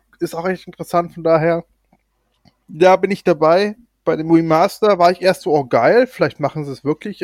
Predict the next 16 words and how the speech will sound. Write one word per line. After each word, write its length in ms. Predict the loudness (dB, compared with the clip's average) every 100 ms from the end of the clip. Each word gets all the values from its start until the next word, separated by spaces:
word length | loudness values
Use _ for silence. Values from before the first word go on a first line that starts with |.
| -10
richtig, 320 | -10 -12 -14
richtig 240 | -14 -14 -12
optisch 340 | -10 -12 -12
toll.“ 340 | -6 -4 -4 -6 _ _ _ _ _ _ _ _ _ _ -10
Und 80 | -8
ich 60 | -8
hab 80 |
gesehen, 200 | -6 -2
der 260 | 2 2 0
Unterschied 260 | -4 -12 -8
ist 100 | -6
halt, 160 | -6
wie 60 | -6
gesagt, 260 | -8 -8 _ _
so 140 | -10 -6
marginal. 580 | -6 -6 -6 -4 -6